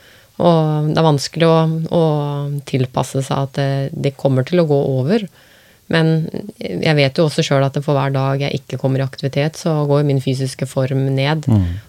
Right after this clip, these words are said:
Speaker 1: Så veien tilbake til det jeg har gjort vil jo bli veldig lang, om kanskje umulig.
Speaker 2: Mm.
Speaker 1: Eh, det kommer litt an på hvor, eh, hvor man er.
Speaker 2: Ja, for her snakker vi jo liksom ikke om en, en kneskade som du på en måte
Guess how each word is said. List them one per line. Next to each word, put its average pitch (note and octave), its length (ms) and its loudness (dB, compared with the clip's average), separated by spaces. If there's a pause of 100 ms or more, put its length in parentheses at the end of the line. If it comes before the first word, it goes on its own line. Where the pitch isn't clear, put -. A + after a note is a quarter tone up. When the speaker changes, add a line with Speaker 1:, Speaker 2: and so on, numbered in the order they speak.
(120)
Speaker 1:
Så - 160 -2
veien C3+ 340 2
tilbake C#3 480 0
til C3+ 140 -2
det C3 80 0
jeg C3+ 80 -2
har C3+ 80 0 (140)
gjort - 240 -18
vil E3 160 0
jo D3 120 0
bli C#3 460 0
veldig C3 300 -2
lang, F#3 280 0
om E3+ 160 -2
kanskje C#3+ 360 -2
umulig. C3 360 0 (140)
Speaker 2:
Mm. B2+ 140 2
Speaker 1:
Eh, C#3+ 260 0 (640)
det - 100 -2
kommer D#3+ 160 2
litt D#3+ 140 2
an C#3 100 0
på C#3 140 -2
hvor, C3+ 180 2 (320)
eh, C3+ 280 -2
hvor C3 200 0
man C3 160 0
er. E3+ 200 0 (280)
Speaker 2:
Ja, D3+ 280 4
for D#3+ 200 2
her C3+ 160 4
snakker - 400 0
vi G#2 60 2
jo B2+ 100 4
liksom B2+ 240 2
ikke - 320 -6
om G2 280 2 (560)
en, G#2 540 4
en A2+ 160 4
kneskade F#2 840 2
som G2+ 320 4
du F#2+ 180 2
på G#2 140 0
en G#2 120 6
måte F#2+ 960 2